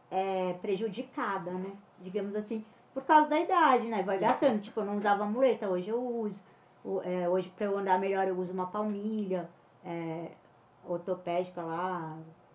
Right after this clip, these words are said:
Speaker 1: Cara pra caramba. Mas tipo coisa da nasa, sabe? O jeito que você pisa, é mó legal. Aí, e aí dá menos dor também. Mas, por exemplo,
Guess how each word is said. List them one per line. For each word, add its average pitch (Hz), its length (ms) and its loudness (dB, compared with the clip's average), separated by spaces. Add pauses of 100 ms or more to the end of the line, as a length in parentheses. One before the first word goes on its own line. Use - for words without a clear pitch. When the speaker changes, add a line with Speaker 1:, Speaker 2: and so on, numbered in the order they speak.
Speaker 1:
Cara 196 180 -6
pra 202 140 -12
caramba. 180 300 -10 (300)
Mas 202 120 -6
tipo - 220 -8
coisa 247 200 6
da 202 180 2
nasa, 190 480 -4
sabe? 185 400 -6 (420)
O 202 80 -6
jeito 196 320 -2
que - 80 -16
você 214 200 -2 (120)
pisa, 185 500 -4
é 175 40 -4
mó 185 120 -4
legal. 214 420 -4 (640)
Aí, 220 680 2 (420)
e 208 260 0
aí 214 160 8
dá 226 160 8
menos 240 420 0
dor 214 320 6
também. 160 460 -4 (260)
Mas, 196 240 2
por 226 140 0
exemplo, 208 440 -2